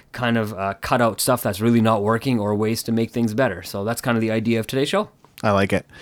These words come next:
Speaker 2: Here's a l-, quick little hack that seems to work with people, and it's the idea of committing to five minutes per day. And th-, what's interesting about this is most of us kinda loathe the idea of sitting down to do the thing. Like, we might be excited about it at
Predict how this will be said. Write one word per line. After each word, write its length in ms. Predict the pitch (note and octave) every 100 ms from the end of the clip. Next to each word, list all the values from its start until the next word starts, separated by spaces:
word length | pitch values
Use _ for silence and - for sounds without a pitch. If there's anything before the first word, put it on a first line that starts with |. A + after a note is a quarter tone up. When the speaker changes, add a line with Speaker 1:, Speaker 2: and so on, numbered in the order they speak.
| - - -
Speaker 2:
Here's 280 | C#3+ D3+
a 40 | C#3
l-, 160 | A2+ -
quick 240 | - A#2+
little 220 | A2+ G#2+ F#2
hack 320 | G#2 F#2 -
that 260 | F#2+ F#2+ -
seems 280 | - G#2+
to 100 | -
work 320 | G2 F2 F#2 -
with 260 | F2+ -
people, 360 | - F#2 - F#2 - - - -
and 340 | G2 F#2 F2+ -
it's 160 | -
the 80 | G#2+
idea 320 | A2 A2+ B2
of 120 | A2 -
committing 380 | G2+ G2+ G2+
to 100 | F#2+
five 400 | F2 - F2 F2+
minutes 580 | F2+ F2 F#2+ G#2+ - -
per 200 | - -
day. 400 | D#2+ D#2+ C#2 D#2+ - - - - - -
And 200 | F#2 F#2+
th-, 220 | - B2+ D3+
what's 200 | C#3+ -
interesting 440 | D3+ D#3+ - A#2
about 260 | F#2+ F#2 -
this 220 | G2 -
is 260 | E2+ E2
most 240 | G#2+ C#3 -
of 100 | G2
us 140 | F#2
kinda 260 | - G2+ F#2
loathe 440 | E2+ F#2 G#2+ G2+
the 100 | G2+
idea 340 | G2 F2 F#2+ G2+
of 80 |
sitting 300 | F2+ G2 G2+
down 220 | F2+ F#2 F#2
to 80 |
do 180 | E2+ F#2+
the 80 | F#2+
thing. 300 | - G2+ G2
Like, 160 | F2+ G#2
we 80 |
might 180 | A#2 A#2+
be 80 | G2
excited 380 | F2 - F#2 E2+
about 180 | D#2+ E2+
it 80 |
at 140 | D2+